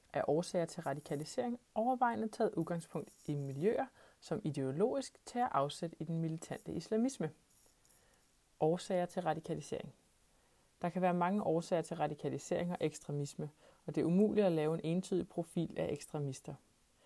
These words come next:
De underliggende årsager til voldelig ekstremisme er multikomplekse, og radikalisering er en proces, der både foregår på det individuelle og på det kollektive plan. De underliggende årsager og motiver til radikalisering er blandt andet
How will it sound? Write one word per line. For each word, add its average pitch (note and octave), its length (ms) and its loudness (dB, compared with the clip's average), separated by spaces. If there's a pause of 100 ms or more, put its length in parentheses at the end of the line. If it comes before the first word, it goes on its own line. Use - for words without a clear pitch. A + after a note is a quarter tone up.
(320)
De - 120 6
underliggende G#3+ 400 6
årsager E3 360 2
til C#3+ 200 -2
voldelig F#3 380 6
ekstremisme F#3 560 0
er D3 120 -2
multikomplekse, D#3+ 960 0 (320)
og C#3 120 0
radikalisering D3+ 680 0
er G3+ 80 -2
en F#3+ 100 2
proces, G3 480 -2
der F#3+ 100 2
både E3+ 260 2
foregår D#3 400 0
på D3 200 -4
det C#3 160 -4
individuelle C4+ 720 2
og B3 80 -4
på - 140 0
det C4 160 -2
kollektive D#3+ 560 -2
plan. - 280 -6 (760)
De - 120 0
underliggende G#3+ 480 4
årsager E3 480 0
og D3 160 0
motiver D3 440 0
til D#3+ 140 -6
radikalisering C#3 840 -4
er D3 120 0
blandt C#3 220 -2
andet C3 260 -2